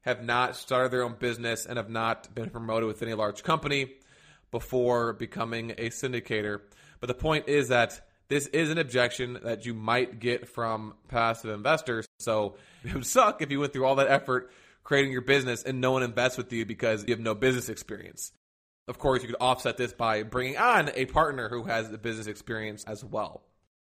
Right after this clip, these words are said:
So again, none of the things are automatic objective disqualifiers. There's ways to offset this, but the point is that these are just things to think about. So that's number three, you have no business experience.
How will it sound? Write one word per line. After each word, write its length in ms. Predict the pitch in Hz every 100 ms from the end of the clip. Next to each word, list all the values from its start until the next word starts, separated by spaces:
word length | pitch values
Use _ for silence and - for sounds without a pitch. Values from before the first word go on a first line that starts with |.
| _ _ _
So 80 | 135
again, 240 | 139 123 -
none 180 | 120 175
of 80 | 208
the 60 | 170
things 240 | 170 147
are 200 | 135 123
automatic 600 | 127 143 131 135 131 - -
objective 520 | 127 117 135 131 139 127
disqualifiers. 760 | 123 - 123 120 113 107 110
There's 140 | 120 113
ways 320 | 127 123 123
to 140 | 127
offset 520 | 123 123 - 120 - -
this, 320 | 107 - - _
but 260 | 120 107 -
the 100 | 110
point 340 | - 139 131 131
is 160 | 120
that 180 | 117 117
these 120 | 120
are 40 | 120
just 160 | 113
things 260 | 117 113 -
to 80 | 110
think 220 | 113 104
about. 440 | - 104 85 -
So 200 | - 117
that's 340 | 113 139 135 117
number 220 | 113 113
three, 320 | - 113 113
you 140 | 107
have 200 | 104 110
no 120 | 117 131
business 420 | 233 254 214 151
experience. 720 | 127 - 110 85 - -